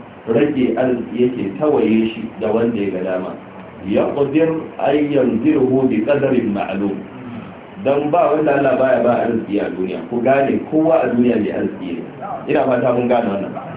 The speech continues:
Sai dai wani nasa arzikin yana da faɗi,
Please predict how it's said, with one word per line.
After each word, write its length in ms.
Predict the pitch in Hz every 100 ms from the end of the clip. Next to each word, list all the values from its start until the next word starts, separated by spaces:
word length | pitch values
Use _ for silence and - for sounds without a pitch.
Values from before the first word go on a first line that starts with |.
| - - -
Sai 220 | 139 143
dai 160 | 147 151 151
wani 220 | 151 156
nasa 640 | 156 175 196 196 160 - - - 127
arzikin 480 | - 151 - 139 123
yana 320 | 123 113 101
da 60 | 95
faɗi, 320 | 113 113 107